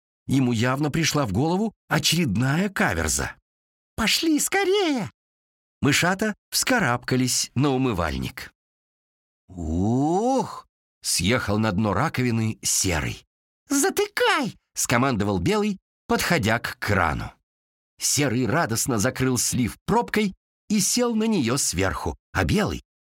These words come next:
Speaker 1: тут же включил воду. Мышата захохотали, представляя, что будет ждать Леопольда,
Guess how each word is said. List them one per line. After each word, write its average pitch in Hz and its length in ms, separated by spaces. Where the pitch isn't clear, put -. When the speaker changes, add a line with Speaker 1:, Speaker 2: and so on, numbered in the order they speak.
Speaker 1:
тут 254 260
же 196 140
включил 143 600
воду. 80 460
Мышата 117 500
захохотали, 120 840
представляя, 190 960
что - 400
будет 180 320
ждать 120 440
Леопольда, 113 680